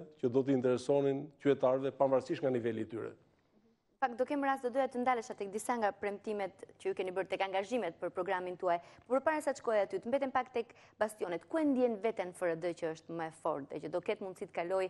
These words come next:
Speaker 2: edhe barierën e lartë, sepse ka-, konkuron e vetme në, në këtë garë elektorale për të kaluar, eh, numrin e nevojshëm të votave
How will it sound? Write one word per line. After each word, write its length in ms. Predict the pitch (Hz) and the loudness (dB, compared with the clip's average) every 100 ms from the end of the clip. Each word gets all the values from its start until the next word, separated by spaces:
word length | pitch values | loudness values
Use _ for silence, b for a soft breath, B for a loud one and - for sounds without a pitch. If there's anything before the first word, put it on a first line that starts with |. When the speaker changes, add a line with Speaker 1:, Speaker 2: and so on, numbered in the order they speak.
| B B - | B B -2
Speaker 2:
edhe 160 | 196 175 | -2 0
barierën 400 | 180 214 233 208 | 0 2 0 0
e 40 | 208 | 0
lartë, 320 | 202 170 - | -2 -2 -12
sepse 180 | 170 180 | -10 -6
ka-, 140 | 170 165 | -6 -6
konkuron 320 | 185 196 190 | -4 -2 0
e 80 | 185 | 0
vetme 380 | 220 220 175 160 b b b | 0 -2 -4 -8 b b b
në, 220 | 180 180 165 - 107 180 | -4 -2 -2 -4 -6 -4
në 160 | 175 - | -6 -6
këtë 160 | 180 180 | -4 -2
garë 320 | 185 165 147 165 | -2 -2 -4 -4
elektorale 600 | 160 175 175 196 214 208 | -4 -4 -4 -2 -4 -4
për 160 | - 220 | -4 -4
të 80 | - | -4
kaluar, 400 | 185 220 208 185 180 | -2 2 2 2 -2
eh, 400 | - - - 196 | -14 -14 -6 -2
numrin 240 | 220 208 | 0 0
e 80 | 190 | -2
nevojshëm 340 | 185 208 185 165 | 0 0 -2 -8
të 120 | 160 | -2
votave 400 | 170 160 147 156 | -2 -2 -6 -6